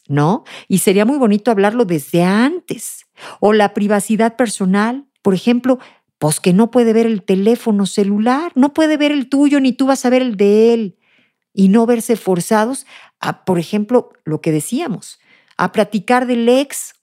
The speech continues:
O sea, hay a quienes les encanta hablar de su vida pasada y decir y, este, detallar. Hay personas que no les gusta. Es más, el que luego no se aguanta, pues mejor no, no le entra, ¿no? Dice, "Mira,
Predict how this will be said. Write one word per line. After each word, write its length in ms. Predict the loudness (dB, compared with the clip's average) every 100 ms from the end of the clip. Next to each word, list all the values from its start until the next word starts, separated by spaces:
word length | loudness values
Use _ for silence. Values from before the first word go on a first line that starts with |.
| -8
O 60 |
sea, 220 | -2 -2 0
hay 180 | -2 -2
a 100 | 0
quienes 240 | 0 2
les 220 | 0 0
encanta 480 | 0 0 0 0 0
hablar 280 | 2 2 0
de 60 |
su 220 | -4 -4 -2
vida 320 | 0 0 -2
pasada 440 | -4 0 0 0
y 80 | 0
decir 400 | -2 -2 0 0
y, 180 | 0 -4 -18 -20 -16
este, 380 | -6 -4 0 0
detallar. 580 | 0 0 0 2 2 0 -8 _ _
Hay 280 | -4 -2 -2
personas 800 | -2 -4 -2 -4 -2 -6 -12 -20 _ _ -6
que 100 | -2
no 160 | 0
les 220 | -2 -2
gusta. 560 | -4 -4 -6 -12 -14 _ _
Es 120 | 0
más, 200 | 0 0 -4 -20 -20 _
el 280 | -2 -2 0
que 120 | 0
luego 280 | 2 2 0
no 140 | 0
se 120 | 0
aguanta, 460 | -2 0 -2 -4 -8
pues 160 | -6 -6
mejor 320 | -6 -4 -2
no, 240 | 0 -2 -2
no 140 | 0
le 160 | 0 0
entra, 440 | -2 -4 -4 -4
¿no? 220 | -2 -2
Dice, 320 | -2 -4 -6 -8 -20 -20 _
"Mira, 480 | 0 2 0 -6